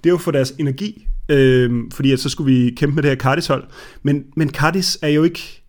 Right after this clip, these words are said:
altså, det er ikke et, et hold, som vi skal vinde over på energien, det her. Vi skal bare vinde over dem, fordi vi er så meget bedre end dem. Cardis spiller ikke nogen specielt god kamp. Og, og det er virkelig, virkelig et, øh, et slemt udtryk, jeg synes, Real Madrid får, efter at, øh, at vi skifter de her to spillere ind. Og, altså, hvis man kigger på deres heatmaps, jeg, jeg kunne slet ikke finde ud af, hvor de spillede, øh,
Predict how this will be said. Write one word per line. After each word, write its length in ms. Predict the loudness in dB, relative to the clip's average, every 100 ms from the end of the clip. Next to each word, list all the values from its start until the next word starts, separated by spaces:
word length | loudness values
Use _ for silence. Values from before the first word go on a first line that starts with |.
| _ _ -20 -20 -20 -6
altså, 200 | -4 2
det 100 | 2
er 40 |
ikke 200 | 4 2
et, 200 | 2 0
et 80 | -2
hold, 220 | 0 -2
som 160 | 0 0
vi 60 |
skal 380 | 0 2 2 4
vinde 140 | 2 2
over 80 |
på 80 | 4
energien, 320 | 2 2 -2
det 80 | 0
her. 80 | 0
Vi 100 | 0
skal 140 | -2
bare 140 | 0 2
vinde 160 | 2
over 100 | 2
dem, 80 | -2
fordi 140 | 0 0
vi 100 | 0
er 40 |
så 120 | 0
meget 160 | -2 0
bedre 140 | 0 0
end 80 | 0
dem. 120 | -2
Cardis 260 | -2 -2
spiller 220 | -2 -2 0
ikke 100 | 0
nogen 120 | -2
specielt 340 | -4 -6 -4
god 140 | -4 -2
kamp. 260 | -4 -4 -16 -20 -20 -18 4
Og, 300 | 6 6 2 -4
og 100 | 0
det 120 | 4 4
er 60 |
virkelig, 340 | 6 4 4 4
virkelig 260 | 4 4
et, 100 | 4
øh, 220 | 4 2
et 80 | 0
slemt 280 | -2 -2 0
udtryk, 280 | -2 0 0
jeg 120 | 0
synes, 220 | 0 0
Real 100 | 0
Madrid 220 | 2 0
får, 260 | 2 4 2
efter 200 | 2 2
at, 160 | 2 4
øh, 200 | 0 0
at 140 | -4
vi 60 | -4
skifter 240 | -4 -2
de 100 | 2
her 60 | 2
to 140 | 2
spillere 280 | 0 4 4
ind. 120 | 4
Og, 140 | 2 0
altså, 180 | 2 0
hvis 120 | 2
man 80 | 2
kigger 220 | 2 4
på 60 |
deres 240 | 4 2 2
heatmaps, 460 | 0 2 0 0
jeg, 140 | -2 -2
jeg 140 | -2 -2
kunne 100 | 2
slet 120 | 2
ikke 100 | 4
finde 120 | 4
ud 40 |
af, 60 | 4
hvor 100 | 4
de 60 | 2
spillede, 500 | 2 4 4 4 4
øh, 140 | 2